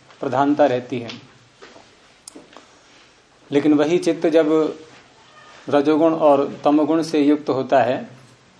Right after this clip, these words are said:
तो वो क्षिप्त भूमि की अवस्था होती है वहाँ पर, और उस समय ऐश्वर्य और विषय अधिक प्रिय लगते हैं।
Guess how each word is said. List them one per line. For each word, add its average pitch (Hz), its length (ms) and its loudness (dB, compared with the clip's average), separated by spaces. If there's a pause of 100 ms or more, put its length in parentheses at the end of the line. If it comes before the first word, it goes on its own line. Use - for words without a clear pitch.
(840)
तो 139 80 -4
वो 139 80 2
क्षिप्त 185 340 -2
भूमि 147 720 0
की 151 100 2
अवस्था 135 340 2
होती 131 300 0
है 135 100 -2
वहाँ 123 220 -4
पर, 143 320 -2 (1600)
और 143 120 4
उस 143 160 -2
समय 156 180 0
ऐश्वर्य 156 840 0 (360)
और 143 380 0
विषय 135 500 0 (520)
अधिक 151 400 -2 (100)
प्रिय 143 180 0
लगते 127 340 -4
हैं। 123 280 -12